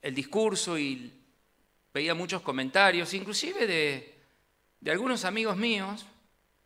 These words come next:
me decían: "Martín, ¿no es muy exagerado el planteo que hiciste?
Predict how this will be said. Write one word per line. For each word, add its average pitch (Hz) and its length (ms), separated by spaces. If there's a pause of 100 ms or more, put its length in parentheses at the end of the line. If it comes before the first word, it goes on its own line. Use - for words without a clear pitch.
(720)
me 180 100
decían: 220 260
"Martín, 269 720 (920)
¿no 233 160
es 262 60
muy 269 220
exagerado 190 760
el 147 100
planteo 139 720
que 131 100
hiciste? 143 680